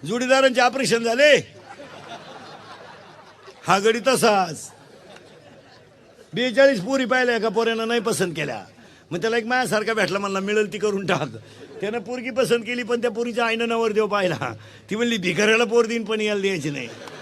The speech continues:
त्यानं कानपट्टी ठेवून दिली. मधी का बोलली? म्हणली, "बोलली नाही, मला मारून टाकलं तरी मी याला देणार नाही." का देणार नाही? तर हा पाहिला, मला पाहायला आलता. काय डोकं लागलं त्याला? हे जी बाई कोण फेकू आले.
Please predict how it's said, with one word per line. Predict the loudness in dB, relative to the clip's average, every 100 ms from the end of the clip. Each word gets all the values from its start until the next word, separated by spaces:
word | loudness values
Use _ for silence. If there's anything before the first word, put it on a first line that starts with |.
| -16 -18 -18 -20 -20 -20 -8 0
त्यानं | 0
कानपट्टी | 4 4 4 0
ठेवून | 0 -2 -2
दिली. | -2
मधी | -2 -2
का | 2 2
बोलली? | 2 -2 -2
म्हणली, | -4
"बोलली | -4 -4 -4
नाही, | -4 -2
मला | -2
मारून | -2 -2 -2
टाकलं | -2 -2 -2
तरी | -4
मी | -2 -2
याला | -2
देणार | -2 -4 -4
नाही." | -6 -10 -14 -8 2
का | 4
देणार | 4 2 0
नाही? | 0
तर | 0
हा | 0
पाहिला, | 2 2 2
मला | 2 2
पाहायला | 4 2 2
आलता. | -2 -4 -8
काय | -2 2
डोकं | 4 6
लागलं | 6 6
त्याला? | 4 2 0 -4 -8 -8 -8 -8 -10 -10 -12 -12 -14 -14 -14 -16 -16 -16 -16 -18 -20 -18 -18 -16 -16 -16 -20 -20 -20 -20 -20 -20 -20 -20 -20 -20 -20 -16 -6
हे | -2 0
जी | 0 2
बाई | 2 2
कोण | 2 -2
फेकू | -2 -4 -4 -2
आले. | -2 -2